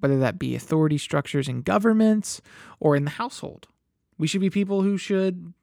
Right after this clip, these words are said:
submit. And that's not only just because it's,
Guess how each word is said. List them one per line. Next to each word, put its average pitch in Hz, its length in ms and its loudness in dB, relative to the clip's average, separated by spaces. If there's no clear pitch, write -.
submit. 190 680 0
And 139 500 -2
that's 180 300 -2
not 180 320 0
only 175 640 0
just 160 200 0
because 165 360 2
it's, - 420 -2